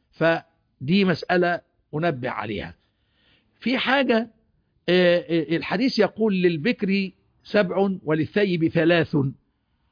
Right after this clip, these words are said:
فبعض الناس يفهم من كده إنه ينقطع عن الجمعة وينقطع عن الجماعات تحت مسمى إن البكر لها سبعة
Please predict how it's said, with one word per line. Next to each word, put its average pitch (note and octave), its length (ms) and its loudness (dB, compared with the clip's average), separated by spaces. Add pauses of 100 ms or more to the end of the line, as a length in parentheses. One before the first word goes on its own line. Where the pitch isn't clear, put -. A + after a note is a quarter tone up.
(460)
فبعض A3 360 2
الناس A#3 360 0
يفهم A3 300 2
من F#3 140 2
كده A3 260 4 (120)
إنه F3+ 280 2
ينقطع F3+ 440 -2
عن D#3+ 180 -2
الجمعة E3 580 2 (400)
وينقطع D#3+ 560 0
عن E3 220 2
الجماعات D#3+ 800 2 (760)
تحت - 280 0
مسمى B3 580 2 (340)
إن F3+ 160 2
البكر F3 440 2
لها F3+ 280 2
سبعة E3 480 -4